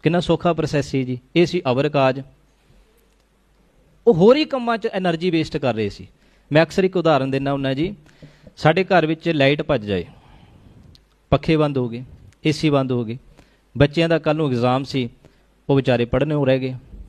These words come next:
ਮੈਂ ਘਰ ਦਾ ਮੁਖੀਆ, ਮੈਂ ਕਮਰੇ ਨੂੰ ਕੁੰਡੀ ਲਾ ਲਈ ਤੇ ਬੱਚਿਆਂ ਨੂੰ ਕਹਿ ਗਿਆ ਵੀ ਗੱਲ ਸੁਣੋ, ਮੈਂ ਦੋ ਘੰਟੇ ਕਮਰੇ 'ਚ ਪੁੱਠਾ ਲਟਕਾਂਗਾ ਕੰਧ ਦੇ ਸਹਾਰੇ। ਜੇ ਕਿਸੇ ਨੇ ਮੈਨੂੰ ਆਵਾਜ਼ ਮਾਰੀ, ਡਿਸਟਰਬ ਕੀਤਾ, ਦਰਵਾਜ਼ਾ ਖੋਲ੍ਹਿਆ ਜਾਂ ਖੜਕਾਇਆ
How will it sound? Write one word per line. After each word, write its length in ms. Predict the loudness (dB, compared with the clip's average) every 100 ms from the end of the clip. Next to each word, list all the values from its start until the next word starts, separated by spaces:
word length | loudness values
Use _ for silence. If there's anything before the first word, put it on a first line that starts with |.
| -20 _ _ _ _ _
ਮੈਂ 220 | 4 4
ਘਰ 180 | 4 0
ਦਾ 120 | 0
ਮੁਖੀਆ, 420 | -2 -4 -4 -4 -6 -16 _ _ _ _ _ _ _ _ _ _ _
ਮੈਂ 480 | 2 4 4 2 -2 -8 _ _ _
ਕਮਰੇ 320 | -2 2 2 0
ਨੂੰ 100 | -2
ਕੁੰਡੀ 280 | -2 0
ਲਾ 140 | 2 2
ਲਈ 140 | 0
ਤੇ 120 | -2
ਬੱਚਿਆਂ 300 | -2 0 0
ਨੂੰ 100 | 0
ਕਹਿ 160 | 0 2
ਗਿਆ 120 | 0
ਵੀ 100 | 0
ਗੱਲ 180 | 0 0
ਸੁਣੋ, 340 | -2 -4 -6 -10 -20 _ _ _ _ _ _ _ _ 0
ਮੈਂ 260 | 2 4
ਦੋ 260 | 2 2 2
ਘੰਟੇ 280 | -2 -2 -2
ਕਮਰੇ 280 | 0 0 0
'ਚ 100 | -2
ਪੁੱਠਾ 320 | -6 -2 0
ਲਟਕਾਂਗਾ 440 | 0 -2 -4 -4 -2
ਕੰਧ 240 | -2 0
ਦੇ 140 | -2
ਸਹਾਰੇ। 400 | -2 -2 -2 -2
ਜੇ 300 | -2 2 2
ਕਿਸੇ 240 | 2 -2 -2
ਨੇ 80 | -2
ਮੈਨੂੰ 220 | 2 4
ਆਵਾਜ਼ 300 | 4 4 2
ਮਾਰੀ, 400 | 0 0 0 -4 -14 _ _ _ _ _ _ -2
ਡਿਸਟਰਬ 480 | -2 4 4 4 -2
ਕੀਤਾ, 420 | -6 0 0 2
ਦਰਵਾਜ਼ਾ 480 | 2 2 2 2 0
ਖੋਲ੍ਹਿਆ 380 | 0 0 2
ਜਾਂ 140 | 2 0
ਖੜਕਾਇਆ 520 | -2 -2 -2 -2 -4